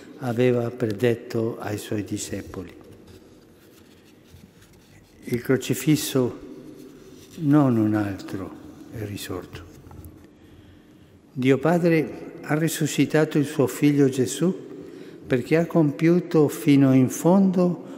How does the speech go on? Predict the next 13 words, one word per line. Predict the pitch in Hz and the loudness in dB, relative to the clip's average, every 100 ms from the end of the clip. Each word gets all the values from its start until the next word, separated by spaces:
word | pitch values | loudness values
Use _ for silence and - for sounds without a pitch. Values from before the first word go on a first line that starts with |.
| - 127 | -6 -2
la | 120 | -2
sua | - 170 151 | 0 2 4
volontà | 135 127 127 120 135 | 4 2 2 0 -2
di | 131 131 | 0 -2
salvezza. | - 117 107 107 - - 87 - - - - - - - - - - - - - | -2 -2 -2 -4 -6 -12 -12 -16 -20 -20 -20 -20 -20 -20 -20 -20 -20 -20 -20 -10
Ha | 120 | -4
preso | - 147 147 - 139 | 2 4 4 0 -4
su | - 131 | -2 -2
di | 120 123 | 0 -2
sé | - 156 165 175 - - 135 | -2 2 2 2 -2 -10 -4
la | 127 127 | 0 2
nostra | 123 135 131 - 127 | 4 2 0 0 0
debolezza, | 120 123 120 117 117 104 - - 104 | 2 2 2 2 0 -2 -8 -12 -12